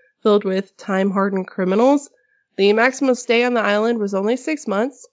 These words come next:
The former T B pavilion was converted to treat a hundred boys and fifty girls,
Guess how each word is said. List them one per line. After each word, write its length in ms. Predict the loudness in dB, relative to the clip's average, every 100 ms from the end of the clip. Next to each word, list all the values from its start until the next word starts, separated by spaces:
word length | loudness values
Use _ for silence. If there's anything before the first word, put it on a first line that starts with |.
| _
The 80 | -8
former 500 | -2 0 2 2 0
T 240 | -4 -6
B 160 | -4 -4
pavilion 460 | -4 -2 0 0 0
was 160 | -2
converted 540 | -4 -2 0 0 -2 -4 _ _
to 80 | -8
treat 240 | -2 0
a 40 |
hundred 280 | 0 0 0
boys 320 | 0 0 0 -4
and 100 | -4
fifty 260 | -6 -6
girls, 480 | -8 -4 -4 -4 -6